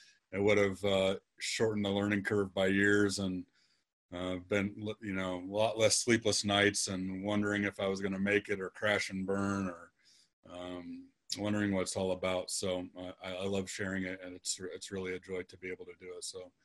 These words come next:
thank you all for being here today. Um, the last thing that I'll share, um, before we close out is that this is a monthly, um, meeting that we'll have for the rest of the year, essentially,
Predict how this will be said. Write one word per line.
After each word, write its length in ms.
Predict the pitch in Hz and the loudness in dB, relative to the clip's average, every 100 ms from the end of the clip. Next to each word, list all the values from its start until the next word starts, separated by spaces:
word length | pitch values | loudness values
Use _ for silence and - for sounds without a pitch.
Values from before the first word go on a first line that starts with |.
| _ _ _ _ | _ _ _ _
thank 220 | 117 117 | 2 2
you 140 | 110 104 | 6 8
all 160 | 104 | 8
for 180 | 104 107 | 6 2
being 300 | 92 101 104 | 0 2 4
here 180 | 98 107 | 4 2
today. 560 | 98 101 101 101 101 98 98 | 0 2 6 6 6 4 0
Um, 560 | 98 98 98 95 90 90 _ _ _ _ _ _ _ | -4 -4 -2 -2 -6 -10 _ _ _ _ _ _ _
the 100 | 101 | 2
last 360 | 113 117 - | 6 6 4
thing 200 | 127 117 | 4 4
that 140 | 110 110 | 6 8
I'll 160 | 107 | 8
share, 640 | 101 - 113 110 107 107 - _ _ _ _ _ - | 6 4 6 8 6 4 -2 _ _ _ _ _ -4
um, 640 | 101 101 101 98 98 104 - - | -2 0 0 2 2 0 -8 -6
before 580 | 104 - - 113 113 110 | -6 -6 -2 4 6 6
we 200 | 107 107 | 4 2
close 380 | 104 117 120 110 | 0 2 4 4
out 240 | 104 139 - _ - _ - - - - | 2 0 -10 _ -20 _ -12 -8 -8 -6
is 540 | 113 110 107 107 101 101 | 2 6 8 6 4 4
that 420 | 107 104 110 - - - | 8 8 6 2 -2 0
this 200 | 117 117 | 2 4
is 140 | 117 | 6
a 60 | 117 | 6
monthly, 600 | 113 120 123 127 127 135 120 | 6 4 6 8 8 6 -2
um, 580 | 107 107 104 101 101 117 - - | -4 -2 0 0 -2 -6 -16 -16
meeting 320 | - 117 117 117 | -2 2 4 4
that 100 | 110 | 2
we'll 100 | 107 | 2
have 280 | 110 107 | 4 2
for 100 | - | 0
the 80 | 104 | 2
rest 220 | 107 110 | 4 4
of 120 | - 104 | 2 2
the 60 | |
year, 220 | 98 107 | 6 6
essentially, 600 | 131 135 123 - 151 156 | 4 2 0 6 6 6